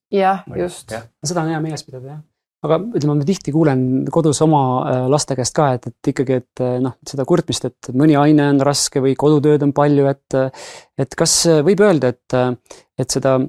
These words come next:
Speaker 3: et õppida pole võimalik nii, et sa, noh, ületaksidki kogu aeg väljakutsed ja et sellist pingutust, äh, peabki olema? Et, äh, ja kuidas, äh, võiks, äh,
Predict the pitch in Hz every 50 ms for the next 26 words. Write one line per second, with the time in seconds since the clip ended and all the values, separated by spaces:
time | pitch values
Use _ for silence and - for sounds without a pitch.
0 | - _ _ - - 160 180 - - _ 143 127 127 120 143 160 156 139 147 156
1 | 156 139 123 123 123 - 147 135 127 - - - 127 123 123 123 123 123 - 143
2 | 139 - - - 151 147 127 - 127 - - 135 - - 143 131 143 139 143 135
3 | 135 131 127 139 143 143 135 123 135 123 - - 123 131 131 127 127 123 - -
4 | 135 120 - - - - 160 165 - 135 123 - - 131 - - - - - 127
5 | 127 123 123 127 143 131 - - 180 220 214 160 135 131 131 - _ - - -
6 | - - _ _ - 135 - _ _ - 131 131 135 165 160 - 190 214 214 226
7 | 175 - - - - 135 131 131 131 131 - _ _ _ _ _ - 165 185 -
8 | - - - - 131 127 127 127 127 -